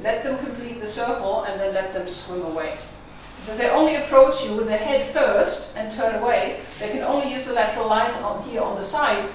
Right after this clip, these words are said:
one time. So to fully use the whole system, they really need to swim full circles around an object,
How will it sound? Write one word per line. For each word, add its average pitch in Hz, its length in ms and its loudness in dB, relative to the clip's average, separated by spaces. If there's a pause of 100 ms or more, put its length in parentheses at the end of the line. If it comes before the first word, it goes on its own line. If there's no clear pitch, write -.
one 196 240 -2
time. 175 320 -6 (400)
So 185 140 -12
to 196 140 -10
fully 311 420 2
use 269 300 0
the 254 80 -2
whole 220 180 -2
system, 262 460 0
they 202 120 -4
really 233 360 -6
need 214 100 -10
to 208 100 -8
swim 190 320 -8
full 269 320 -2
circles 226 600 -2
around 196 300 -4
an 175 60 -4
object, - 540 -2